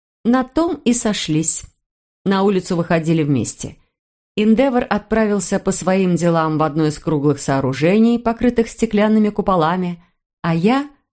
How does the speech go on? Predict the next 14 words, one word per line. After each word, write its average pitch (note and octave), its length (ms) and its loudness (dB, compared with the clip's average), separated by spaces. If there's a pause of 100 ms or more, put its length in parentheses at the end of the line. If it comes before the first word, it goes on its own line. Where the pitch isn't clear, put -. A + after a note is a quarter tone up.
(420)
получив B3 460 2
от - 220 -4
соседа G3+ 540 0
баночку F3+ 540 -2
с E3+ 100 -4
обещанной E3 560 0
мазью, F#3+ 380 0
пошла D3+ 400 -2
оказывать C#3 600 -4
моральную C3+ 440 0
поддержку E3 720 -2 (380)
одиноко C#4+ 460 2
стоящей A#3+ 560 0
каракатице F#3 960 -2